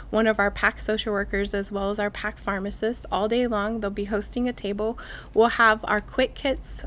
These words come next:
um, that veterans can take home with them that have different aspects in that kit, like gum and some,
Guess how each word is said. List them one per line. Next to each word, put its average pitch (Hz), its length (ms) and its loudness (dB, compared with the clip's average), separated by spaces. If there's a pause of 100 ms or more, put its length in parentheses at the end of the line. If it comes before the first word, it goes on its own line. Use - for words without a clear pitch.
um, 208 480 0
that 208 180 6
veterans 220 420 0
can 214 160 -4
take 208 240 -4
home 233 220 -2
with 233 160 -2
them 226 280 2
that - 200 0
have 214 320 2 (500)
different 226 480 2
aspects 214 640 2
in 277 220 6
that 233 200 4
kit, 226 300 0
like 202 220 -2 (180)
gum 220 640 4
and 196 220 -2
some, 196 360 -2